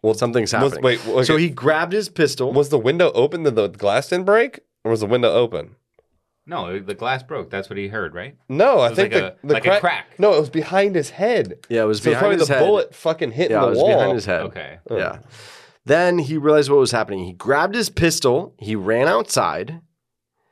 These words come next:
Speaker 2: at which point he noticed blood started pooling on his shirt sleeve from his glass. So he, he got a bit of a ricochet. Uh, like,
Speaker 1: Like some, like, particles of the
Speaker 2: yeah, there was shrapnel from the broken window.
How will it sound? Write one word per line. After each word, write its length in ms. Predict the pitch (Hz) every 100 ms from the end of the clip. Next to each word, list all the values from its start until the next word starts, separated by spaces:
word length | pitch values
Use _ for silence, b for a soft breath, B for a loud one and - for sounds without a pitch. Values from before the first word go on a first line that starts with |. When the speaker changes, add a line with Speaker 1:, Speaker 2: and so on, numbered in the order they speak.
| _ -
Speaker 2:
at 80 |
which 180 | 139 151
point 140 | 180 143
he 120 | 143
noticed 380 | 143 143 123 101
blood 360 | 127 147 160
started 320 | - 147 123 123
pooling 360 | 151 151 147
on 60 | 120
his 120 | 110
shirt 340 | - - 147 -
sleeve 280 | - 107 -
from 160 | 104
his 100 | 95
glass. 520 | - 90 - - - - _ _ _ _ _ _ _ b b b b b
So 180 | - 127
he, 380 | 120 156 147 - -
he 320 | 117 139 135
got 280 | 139 131 -
a 80 | 123
bit 180 | 135 139
of 100 | 110
a 80 |
ricochet. 640 | 101 123 120 - 101 - - -
Uh, 120 | 107
like, 200 | 107 -
Speaker 1:
Like 160 | 117 -
some, 140 | 127
like, 200 | 113 -
particles 500 | 117 113 117 104 95
of 80 | 95
the 140 | 92
Speaker 2:
yeah, 340 | 113 131 127 110
there 120 | 110
was 120 | 110
shrapnel 540 | - 127 123 120 147
from 200 | 143 127
the 80 | 113
broken 380 | 92 107 101 95
window. 360 | 92 87 87